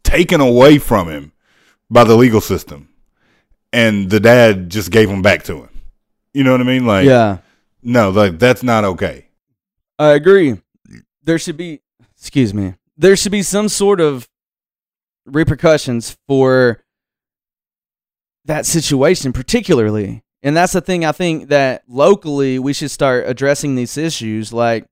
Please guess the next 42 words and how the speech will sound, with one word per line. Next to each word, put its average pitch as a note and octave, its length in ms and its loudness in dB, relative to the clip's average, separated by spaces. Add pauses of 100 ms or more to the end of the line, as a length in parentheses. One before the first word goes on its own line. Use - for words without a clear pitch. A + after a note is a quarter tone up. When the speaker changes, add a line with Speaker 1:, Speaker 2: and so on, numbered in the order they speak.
(1500)
Speaker 2:
what D#3+ 240 0
does D#3+ 180 -2 (120)
our, D#3+ 360 0
what F#3 120 0
does F#3 180 -2
Nashville F#3 500 -4
do A2 400 -10 (540)
when C3 160 -4
that A#2+ 260 -6
situation A2 540 -8
occurs? G2 420 -12
You B2 80 -8
know C#3 80 -4
what C#3+ 100 -2
I C#3 40 -2
mean? C#3+ 360 -4 (300)
Like, B2+ 200 -4
what E3 100 0
do G3 60 2
we G3 100 -2
do F3+ 240 -2
in C3 160 -2
that D3 180 -4
particular D3+ 420 -10
situation? C3 800 -2 (480)
There's C#3+ 240 -2
no F3+ 280 0
blanket C#3 540 -6
that B2 100 -6
we B2 60 -6
can A#2+ 140 -10
throw B2+ 320 -4
over B2+ 200 -4
the G#2+ 140 -6
whole B2+ 180 -2
country A2 580 -6
Speaker 1:
Yeah, G2+ 180 2
Speaker 2:
and F2 80 -2
Speaker 1:
there's G2+ 140 2
Speaker 2:
go, B2+ 60 2
Speaker 1:
not. A#2+ 100 2
Speaker 2:
like, B2 260 -2